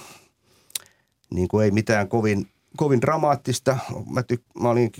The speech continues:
ehkä semmonen kiltti ja rauhallinen lapsi ja tykkäsin koulunkäynnistä ja ei mitään koulukiusaamistragedioita, ei mitään sellaisia, että, että kaikin puolin hyvä ja turvallinen lapsuus ja tota,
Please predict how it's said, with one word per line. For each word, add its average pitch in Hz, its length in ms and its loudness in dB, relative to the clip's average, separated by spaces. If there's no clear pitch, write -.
ehkä 110 180 -4
semmonen 107 300 0
kiltti 113 340 0
ja 107 80 4
rauhallinen 104 380 2
lapsi 104 300 0
ja 92 60 2
tykkäsin 101 400 -2
koulunkäynnistä 90 760 0
ja 85 180 0
ei 92 140 0
mitään 87 400 0
koulukiusaamistragedioita, 85 1400 -2
ei 92 100 -6
mitään 90 300 -2
sellaisia, 92 420 0
että, - 200 -4
että - 220 -8
kaikin 92 340 -2
puolin 87 320 0
hyvä 92 160 2
ja 85 80 -2
turvallinen 87 560 0
lapsuus 90 500 -2
ja 80 80 -2
tota, 82 360 -2